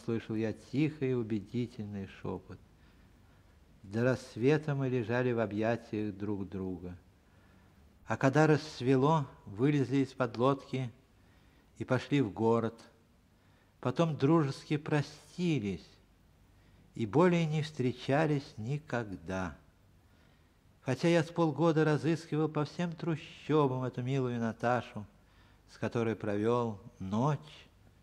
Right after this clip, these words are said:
однажды осенью. Если она уже умерла,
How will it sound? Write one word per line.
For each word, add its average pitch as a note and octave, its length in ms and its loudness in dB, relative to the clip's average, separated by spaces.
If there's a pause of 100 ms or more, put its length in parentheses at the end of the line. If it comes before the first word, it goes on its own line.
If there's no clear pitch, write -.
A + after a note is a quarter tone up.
(440)
однажды A#2 1080 -4
осенью. F#2 880 -6 (1000)
Если B2 260 -2
она C#3 220 2
уже C3 200 4
умерла, C3 720 4